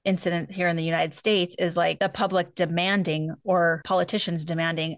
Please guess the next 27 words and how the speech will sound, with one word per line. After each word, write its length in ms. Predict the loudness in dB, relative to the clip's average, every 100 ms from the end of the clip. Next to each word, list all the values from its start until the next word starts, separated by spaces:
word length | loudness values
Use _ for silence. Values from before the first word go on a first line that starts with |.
| -4
"We 140 | 2
wanna 220 | 2 2 0
see 360 | 0 0 2
the 120 | 2
manifesto," 1000 | 0 0 -2 -4 -4 -4 -4 -2 -2 -6 -4
as 220 | -2 2
if 280 | 4 2 -2
they 140 | -4
have 220 | -2 -2 -2
some 160 | -2
sort 180 | 0 0
of 100 | 0
expertise 800 | -2 -4 -2 -2 0 0 -2 -2
that 100 | -2
is 220 | -2 -2 -4
going 220 | -2 -2
to 40 |
be 120 | -2
gleaned 500 | -4 -2 -2 -2 -4
from, 480 | -4 -4 -2 -2 -4 -8 -20 -20 -10 0
you 60 |
know, 120 | 2 2
their 400 | 0 2 2 2
interpretation 1160 | 0 0 -2 -2 -2 -2 -2 -2 -4 -4 -4 -2
of 560 | 0 2 2 0 -8 -6
somebody's 640 | -2 0 2 0 -2 -4
writings. 800 | -2 -2 0 -4 -8 -8 -4 -4